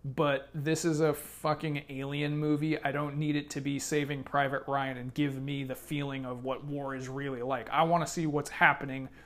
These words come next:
with shooting aliens, and I could not tell what was going on. It reminded me of the, the, um, the style that Bourne Identity invented, that then the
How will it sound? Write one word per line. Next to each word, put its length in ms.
with 240
shooting 500
aliens, 540
and 100
I 60
could 340
not 220
tell 220
what 160
was 140
going 340
on. 320
It 280
reminded 520
me 220
of 400
the, 460
the, 420
um, 500
the 120
style 680
that 180
Bourne 220
Identity 540
invented, 800
that 400
then 420
the 120